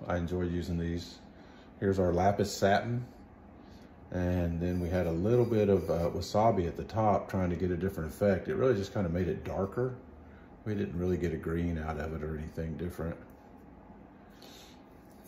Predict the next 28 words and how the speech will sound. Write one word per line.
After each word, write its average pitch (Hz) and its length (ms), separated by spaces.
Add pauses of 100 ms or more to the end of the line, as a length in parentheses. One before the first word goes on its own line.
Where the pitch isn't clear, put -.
(180)
But 92 100
it - 80
was 95 120
stable. 90 680
It's - 140
pretty. 87 320
I 85 40
mean, 85 140
you 95 80
can 85 60
see - 200
right 82 320
down 87 240
to 80 80
the 76 160 (140)
edge 85 160
on 78 220
these. 78 420 (1200)
They 85 120
don't 85 260
run. 78 400 (240)
They, 87 200 (180)
they 90 140
stay 87 320
where 82 160
you 80 160
put 76 260
'em. - 1700